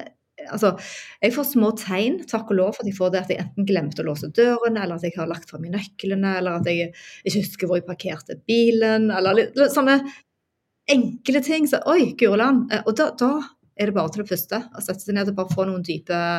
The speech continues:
innpust og ekstra lange utpust for å minne deg selv på at, eh, at det her, nå går det litt grann fort i svingene. Så, og, og det å droppe en treningsøkt også, det har jeg blitt veldig god på. Det skal ikke gå ut over treningen min, sånn at, eh,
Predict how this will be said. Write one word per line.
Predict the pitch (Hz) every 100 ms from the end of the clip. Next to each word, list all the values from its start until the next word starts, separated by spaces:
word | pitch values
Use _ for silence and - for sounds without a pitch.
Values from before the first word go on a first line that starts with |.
| 165 180
innpust | 175 196 196 185
og | 175 156 190
ekstra | - - 175
lange | 165 175
utpust | - - 247 247 - -
for | 202 190
å | 180
minne | 190 185 170
deg | 175
selv | 175 165 175
på | 175
at, | 170 -
eh, | 165 170 - - - - - 190
at |
det | 208
her, | 196 190 190
nå | 190 185
går | 165 165
det |
litt | 180 -
grann | 180 180
fort | 185 180
i | 151
svingene. | 156 156 165 208 - - - - _ -
Så, | 196
og, | 196 196 185 - 196 -
og | 202
det |
å | 208
droppe | 202 170 -
en | 196
treningsøkt | 196 165 170 190 - - 226
også, | 247 247 - -
det | 220 214 -
har | 175
jeg | 165
blitt | 175 185
veldig | 160 151 180
god | 196 196
på. | 190 165 -
Det | 180
skal | 190
ikke | 240 233
gå | 233 220
ut | 247 247
over | 196
treningen | 190 185 156 180 208
min, | 190 175
sånn | 180
at, | 175 175
eh, | 160 160 165 -